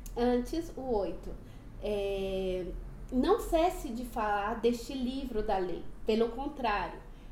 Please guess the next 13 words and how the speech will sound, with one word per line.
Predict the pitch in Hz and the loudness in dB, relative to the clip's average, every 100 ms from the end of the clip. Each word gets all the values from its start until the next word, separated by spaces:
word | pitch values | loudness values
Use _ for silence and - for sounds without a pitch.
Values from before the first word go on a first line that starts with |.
| - | 0
medite | 214 214 196 254 320 - 330 | 6 6 4 -2 -2 0 4
nele | 302 269 254 254 269 - - - | 4 4 4 2 -4 -12 -12 -8
dia | 233 - 302 339 339 320 | -6 0 6 8 8 6
e | 311 | 2
noite, | 269 196 170 - - - - - | 2 0 0 -6 -12 -12 -8 2
para | 220 226 | 4 4
que | 233 247 | 0 -2
você | 254 247 311 302 | 0 0 -2 -4
tenha | 330 320 339 | 2 6 6
o | 302 | 4
cuidado | - 285 214 247 262 349 302 247 | -2 -4 2 4 6 4 2 -2
de | 240 | -6
fazer | 240 202 202 196 226 254 285 - | -2 0 0 0 2 4 2 -2